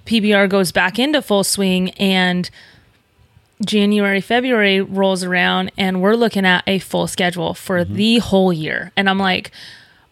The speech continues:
Speaker 1: "Okay, uh, well, all the weekends are full, so th-, those are out." Um, so we're looking at, like, a weekday wedding, which is totally fine. But now it's like, "Well, what day?"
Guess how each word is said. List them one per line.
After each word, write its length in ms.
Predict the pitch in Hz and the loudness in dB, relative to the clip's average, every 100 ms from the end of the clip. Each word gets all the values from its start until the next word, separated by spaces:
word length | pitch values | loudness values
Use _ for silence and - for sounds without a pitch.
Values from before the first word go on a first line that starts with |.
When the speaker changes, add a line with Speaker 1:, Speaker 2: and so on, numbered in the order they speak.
| - | -4
Speaker 1:
"Okay, 480 | 233 220 302 226 - _ - | -4 -2 0 -2 -4 _ -4
uh, 500 | 220 196 185 175 170 | 0 0 0 -2 -4
well, 280 | 196 240 311 - | -2 0 0 0
all 160 | 254 | 0
the 80 | 269 | 2
weekends 460 | 226 311 233 196 185 | 0 0 0 -2 -2
are 60 | |
full, 300 | 175 185 180 | -4 0 -2
so 260 | 190 - 202 | -2 -2 -2
th-, 160 | 180 170 | -2 -2
those 340 | 214 254 220 | 2 2 0
are 100 | 190 | -2
out." 560 | 151 151 180 220 - - _ - | 0 0 0 -2 -8 -14 _ -2
Um, 500 | 202 190 180 180 175 _ - - - | 2 2 0 -4 -6 _ -16 -16 -10
so 180 | - 208 | -2 0
we're 180 | 233 | 2
looking 240 | 240 226 214 | 2 0 0
at, 100 | 208 | -2
like, 160 | 190 180 | -2 -2
a 60 | |
weekday 420 | 180 202 190 190 185 | 0 0 0 -2 2
wedding, 420 | 220 233 202 202 | 2 2 2 0
which 160 | 190 | -2
is 160 | 190 175 | -4 -6
totally 300 | - 190 220 | -4 -2 -2
fine. 480 | 226 190 165 180 214 - - - - - _ | -2 -2 0 0 -2 -6 -20 -20 -20 -20 _
But 120 | - 208 | -6 -2
now 200 | 214 208 | 0 0
it's 140 | 196 | -2
like, 200 | 196 180 | -4 -6
"Well, 180 | 180 175 | -4 -4
what 240 | 170 185 202 | -2 -4 0
day?" 520 | 233 202 175 208 | 0 2 0 -8